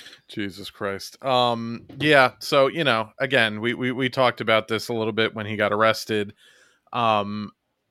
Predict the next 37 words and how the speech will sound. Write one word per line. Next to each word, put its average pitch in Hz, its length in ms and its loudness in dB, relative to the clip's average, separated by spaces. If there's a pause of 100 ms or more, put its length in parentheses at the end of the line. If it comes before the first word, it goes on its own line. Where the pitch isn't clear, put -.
I, 147 320 0 (200)
I 143 120 -2
don't 240 160 4
know. 247 120 4
I 117 140 0
mean, 127 200 -2
it, 127 300 -2
I, 110 160 -4 (280)
I, 135 60 2
I 139 40 2
genuinely 151 500 2
am 127 140 0
not, 127 300 2 (640)
uh, 113 640 -2 (100)
sure 120 360 0
how 120 140 4
this 113 220 -8
is 110 80 -10
gonna 120 180 -4
go. 110 440 -4
I'm 113 120 -8
not 110 200 -4
gonna 110 300 -4 (1080)
claim 139 340 0
to 127 60 0
be 123 140 2
an 120 80 2
expert 127 540 2
on, 117 320 0
uh, 113 400 2
on, 117 220 -2
on, 117 480 -2
on 117 280 -4
law 117 540 6
or 110 540 -2
on 113 160 -4
Georgia 113 640 0